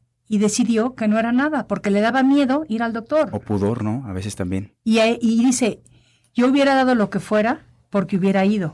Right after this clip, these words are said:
Speaker 1: porque cuando se esperó un año y en el momento de ir, su mamá ya no está con nosotros.
Speaker 2: Claro.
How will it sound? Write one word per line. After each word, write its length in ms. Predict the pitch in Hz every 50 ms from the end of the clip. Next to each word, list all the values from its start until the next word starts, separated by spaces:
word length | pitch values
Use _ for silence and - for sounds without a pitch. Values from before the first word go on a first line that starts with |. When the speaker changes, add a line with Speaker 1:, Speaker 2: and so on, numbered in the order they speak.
| - -
Speaker 1:
porque 300 | - 196 190 170 - 190
cuando 300 | - - 196 190 190 180
se 100 | - -
esperó 360 | 175 - - - 196 202 247
un 180 | 294 330 311 277
año 340 | 240 220 196 165 143 - _ -
y 80 | 165
en 60 | 160 165
el 100 | 170 165
momento 360 | 170 180 196 208 208 262 254
de 120 | 226 214
ir, 280 | 202 202 226 320 - - _ _ _ _ _
su 120 | - - 185
mamá 240 | 180 175 175 175 180
ya 120 | 180 175
no 80 | 175 175
está 200 | 160 - 170 156
con 140 | - 156 147
nosotros. 520 | 143 - - 117 - - - - - - _ _ _
Speaker 2:
Claro. 360 | - 82 80 80 82 -